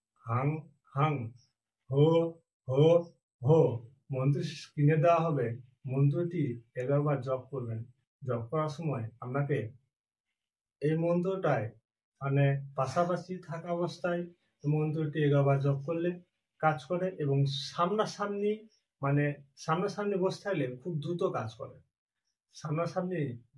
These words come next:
বসে থাকলে বা দাঁড়িয়ে থাকলে আপনি কথা বলছেন, এরকম সময় এই মন্ত্রটি জপ করলে আপনার বশীভূত হবে, আকর্ষিত হবে এবং বশমান হবে। এই মন্ত্রটি একমাত্র সামনে বা পাশে বসে আপনি যদি ভাবেন, "আমি ঘরে বসে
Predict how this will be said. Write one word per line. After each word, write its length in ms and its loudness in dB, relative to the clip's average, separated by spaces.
বসে 240 4
থাকলে 340 0
বা 200 0
দাঁড়িয়ে 280 0
থাকলে 460 -4
আপনি 280 -4
কথা 240 0
বলছেন, 420 -2
এরকম 280 -4
সময় 340 -4
এই 80 -4
মন্ত্রটি 680 -2
জপ 300 0
করলে 400 0
আপনার 360 -6
বশীভূত 480 -4
হবে, 440 0
আকর্ষিত 640 -8
হবে 340 2
এবং 240 2
বশমান 480 0
হবে। 220 -6
এই 120 -6
মন্ত্রটি 760 0
একমাত্র 880 -6
সামনে 720 -2
বা 160 0
পাশে 360 -4
বসে 380 -6
আপনি 420 -2
যদি 160 -4
ভাবেন, 420 -2
"আমি 240 -2
ঘরে 220 -2
বসে 460 -4